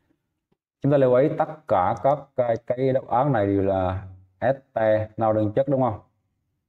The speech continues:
Cái này không phải này, loại này. Này không, hình như không thấy được chưa? Này loại đi. Thì, à, do đó thì chúng ta khẳng định ngay là C hai H bốn O hai.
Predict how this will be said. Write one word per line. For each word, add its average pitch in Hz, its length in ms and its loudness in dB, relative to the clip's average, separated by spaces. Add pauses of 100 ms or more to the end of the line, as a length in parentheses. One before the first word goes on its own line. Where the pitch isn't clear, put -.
(120)
Cái 120 80 0
này 110 100 0
không 104 120 -2
phải 95 240 0
này, 110 100 0
loại 90 220 0
này. - 120 -6 (560)
Này 98 160 -4
không, 107 240 -2
hình 101 260 -2
như 98 80 -2
không 101 140 -4
thấy 110 200 0
được 104 120 -2
chưa? 98 140 0 (960)
Này 101 120 -2
loại 92 200 2
đi. 101 80 0 (920)
Thì, 104 180 2
à, 98 400 2 (300)
do 113 100 2
đó 117 160 4
thì 117 80 -2
chúng 107 140 0
ta 110 120 2
khẳng 120 240 -2
định 95 160 0
ngay 107 180 0
là 98 180 0
C - 140 -16
hai 104 340 0
H 113 60 -4
bốn 123 200 2
O 104 60 0
hai. 101 180 -2